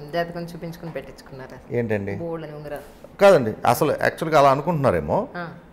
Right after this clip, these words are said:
Speaker 2: న-, ఆ, ఇది నేను, ఆ, మన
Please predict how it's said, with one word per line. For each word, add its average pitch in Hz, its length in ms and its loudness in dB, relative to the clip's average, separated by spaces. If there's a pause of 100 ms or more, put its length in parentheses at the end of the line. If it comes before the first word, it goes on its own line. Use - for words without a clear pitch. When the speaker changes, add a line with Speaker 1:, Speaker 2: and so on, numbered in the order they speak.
(160)
Speaker 2:
న-, 120 300 -6
ఆ, 107 760 4
ఇది 127 160 -2
నేను, 123 460 0 (920)
ఆ, 95 540 4
మన 92 160 -2